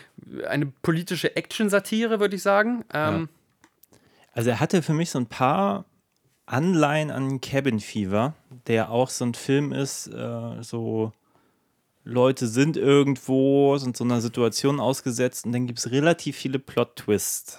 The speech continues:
Speaker 2: Das heißt,
Speaker 1: Mhm.
Speaker 2: jemand, der den unbedingt noch gucken möchte, ist vielleicht wirklich angeraten, jetzt den Podcast zu pausieren,
Speaker 1: Ja.
Speaker 2: sich den Film anzuschauen und dann weiter zu
Speaker 1: Dann, dann sag doch
Speaker 2: lauschen.
Speaker 1: mal eine kurz, nur ganz kurz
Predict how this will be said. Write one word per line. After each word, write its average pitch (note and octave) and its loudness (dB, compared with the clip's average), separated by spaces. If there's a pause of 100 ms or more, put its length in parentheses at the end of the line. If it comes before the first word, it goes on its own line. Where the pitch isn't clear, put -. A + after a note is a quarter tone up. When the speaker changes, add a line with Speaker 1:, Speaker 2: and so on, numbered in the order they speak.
(100)
Speaker 2:
Das G#2 -2
heißt, A#2 2
Speaker 1:
Mhm. E3+ 2
Speaker 2:
jemand, B2+ 4
der A#2+ 4
den A#2+ 0
unbedingt D3+ 0
noch C3+ -2
gucken C#3 0
möchte, F#2+ -2
ist - -6
vielleicht C3 2
wirklich D3+ -2
angeraten, A#2+ 0
jetzt - -6
den A2+ -4
Podcast - -6
zu B2+ -6
pausieren, B2 0 (300)
Speaker 1:
Ja. D#3 6
Speaker 2:
sich A#2 4
den B2+ 0
Film E3 2
anzuschauen B2 0 (420)
und A#2+ -2
dann B2+ 4
weiter C3 4
zu - -4
Speaker 1:
Dann, G3 10
dann G3 8
sag A3 10
doch A3+ 2
Speaker 2:
lauschen. A#3+ 8
Speaker 1:
mal A3 10
eine G3+ 8
kurz, - 4
nur F#3+ 4
ganz G3+ 2
kurz - 2